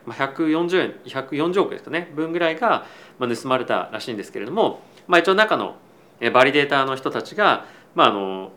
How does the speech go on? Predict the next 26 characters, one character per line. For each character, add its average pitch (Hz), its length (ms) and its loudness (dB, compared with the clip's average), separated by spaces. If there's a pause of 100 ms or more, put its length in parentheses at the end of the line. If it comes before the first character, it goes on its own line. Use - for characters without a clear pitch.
(1040)
な 113 80 -8
ん 104 40 -8
で 98 60 -14
す - 60 -20
か、 110 80 -6
動 117 160 -2
き 120 120 0
を 92 80 -2
ス - 80 -12
ト 127 80 -4
ッ - 20 -6
プ - 120 -16
さ 104 100 -16
せ - 60 -16
た 113 80 -6
こ 113 60 -8
と 113 100 -8
に 98 80 -8
よ 92 60 -12
っ - 20 -18
て、 - 460 -2 (260)
え 104 120 -6
ー、 104 180 -8
盗 139 60 -6
ま 131 80 2
れ、 127 100 -4